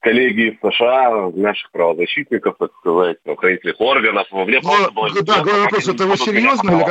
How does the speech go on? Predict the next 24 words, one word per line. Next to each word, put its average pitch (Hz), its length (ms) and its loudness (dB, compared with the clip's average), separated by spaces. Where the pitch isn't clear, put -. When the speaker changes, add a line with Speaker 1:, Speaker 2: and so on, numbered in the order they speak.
Speaker 2:
как 180 100 -2
раз, 170 100 -4
собственно, 160 340 -6
в - 40 -10
порядке 170 400 -2
шутки? 170 360 -2
Потому 165 320 0
что, - 140 -4
если 185 280 0
серьезно, 196 540 0
то 170 100 -2
это 170 160 0
как 170 180 0
в 156 60 2
анекдоте 160 500 0
про 160 180 0
выйти 156 260 -2
на 151 140 -2
Красную 156 380 0
площадь 165 360 -2
и 147 40 -2
сказать: 143 480 0
"Рейган 143 420 2
дурак". 143 380 0